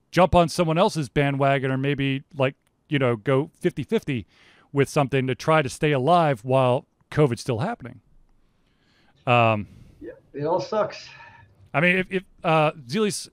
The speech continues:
Speaker 1: and I have a very favorite spot to go, uh, it is Battle and Brew, uh,
Speaker 2: Battle and
Speaker 1: in,
Speaker 2: Brew!
Speaker 1: in Sandy Springs. And I will tell you that they do a very good job of trying to, you know, keep everything safe a-, and whatnot,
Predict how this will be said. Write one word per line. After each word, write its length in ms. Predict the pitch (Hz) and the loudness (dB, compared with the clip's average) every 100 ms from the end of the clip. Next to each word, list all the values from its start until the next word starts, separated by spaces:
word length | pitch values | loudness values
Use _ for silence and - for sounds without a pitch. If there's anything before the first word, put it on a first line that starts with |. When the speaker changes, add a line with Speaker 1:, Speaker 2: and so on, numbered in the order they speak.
| _ _ | _ _
Speaker 1:
and 160 | 165 160 | -4 0
I 440 | 147 143 143 139 | 2 2 0 -6
have 220 | - 151 139 | -2 0 0
a 60 | |
very 460 | 120 104 151 160 147 | -4 -4 0 0 -2
favorite 600 | - - 170 147 131 123 | -6 -4 -2 -2 -6 -8
spot 340 | - 120 135 - | -6 -4 -4 -6
to 80 | 117 | -4
go, 400 | 117 104 165 180 _ - - - | -2 -2 -4 -12 _ -20 -16 -2
uh, 420 | 120 110 107 113 - | 0 2 0 -2 -6
it 120 | 117 | -8
is 100 | 98 | -4
Battle 280 | 123 123 117 | -2 -2 -4
and 100 | 107 | -6
Brew, 280 | 98 139 - _ _ _ _ | -8 -8 -14 _ _ _ _
uh, 40 | 113 | 2
Speaker 2:
Battle 180 | 110 - | 4 4
and 100 | 113 | 4
Speaker 1:
in, 40 | |
Speaker 2:
Brew! 460 | - - - - - | 2 0 -2 -6 -6
Speaker 1:
in 180 | 135 127 | -4 -4
Sandy 280 | - 135 123 | -2 -2 -2
Springs. 440 | - 120 165 - _ _ - | -6 -6 -6 -14 _ _ -6
And 140 | 143 | 4
I 60 | 196 | 6
will 100 | 202 | 6
tell 200 | 202 254 | 4 2
you 180 | 170 147 | 2 0
that 280 | 117 151 156 _ _ _ _ _ _ _ _ _ _ _ | 0 -2 -2 _ _ _ _ _ _ _ _ _ _ _
they 240 | 120 160 190 | -4 2 2
do 160 | 202 | 2
a 40 | 165 | 0
very 280 | 123 220 208 | 2 0 0
good 180 | 180 | -2
job 380 | 120 151 139 135 - | 0 2 2 0 -6
of 160 | 151 127 _ | -10 -10 _
trying 480 | - 156 151 143 147 | -2 2 2 0 -6
to, 200 | - 139 | -6 -4
you 180 | 131 120 | -2 -2
know, 240 | 110 110 _ | -4 -6 _
keep 180 | - 165 | -10 -2
everything 360 | 170 151 156 147 | 0 0 -2 -4
safe 440 | - 147 147 - _ - | -2 -2 -2 -8 _ -20
a-, 160 | 151 | -10
and 180 | 151 139 | -6 0
whatnot, 360 | 151 143 139 | 0 2 0